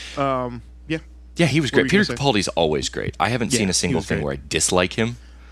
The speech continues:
Speaker 1: Mm-hmm.
Speaker 2: Um, a lot of people, when he was Doctor Who for a time, a lot of people were like, "Eh, he's too grumpy." I'm like, "That's exactly what Doctor Who needs right now."
Speaker 1: <laughs> Yeah, yeah.
Speaker 2: Um, but, uh, but yeah,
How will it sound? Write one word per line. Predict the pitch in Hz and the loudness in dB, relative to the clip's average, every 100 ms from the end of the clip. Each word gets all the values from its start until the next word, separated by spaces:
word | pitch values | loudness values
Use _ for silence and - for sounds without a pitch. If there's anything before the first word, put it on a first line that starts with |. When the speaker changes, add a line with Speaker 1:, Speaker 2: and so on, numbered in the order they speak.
| - 139 | -14 -10
Speaker 1:
Mm-hmm. | 113 113 | -6 -2
Speaker 2:
Um, | 85 80 67 55 - - - - - - | 0 0 -4 -10 -16 -20 -20 -20 -18 -8
a | |
lot | 90 90 | 0 0
of | 82 | 0
people, | 87 82 | -4 -4
when | 82 | -4
he | 80 | -2
was | 85 78 | -4 -2
Doctor | 73 82 - 78 | 0 0 0 -4
Who | 85 85 | -2 -2
for | - 85 | 0 -2
a | |
time, | - 90 87 | 0 0 0
a | 82 | 0
lot | 80 | -2
of | |
people | - 85 - | -2 -6 -6
were | 67 | -6
like, | 65 - | -8 -8
"Eh, | 117 | -6
he's | 95 | -6
too | - 110 | -6 -6
grumpy." | 98 101 98 73 | 0 0 0 -4
I'm | 71 | -6
like, | 57 | -6
"That's | 87 90 | -4 -4
exactly | 76 85 - 78 | -2 -2 -2 -8
what | 69 | -2
Doctor | 71 65 73 | -2 -2 -6
Who | 76 | -8
needs | 69 64 | -8 -8
right | 60 - | -8 -8
now." | 50 52 - - | -10 -12 -14 -20
Speaker 1:
<laughs> | - - | -20 -8
Yeah, | 147 160 156 208 175 180 - 143 | -4 -2 -2 -2 -2 -6 -8 -8
yeah. | 123 123 - - - - | -6 -8 -14 -18 -14 -4
Speaker 2:
Um, | 90 85 69 52 50 - - - - - | 0 0 0 -4 -10 -16 -20 -20 -16 -4
but, | 90 - 82 | -2 0 0
uh, | 76 | 0
but | 76 135 | 4 6
yeah, | 269 | 4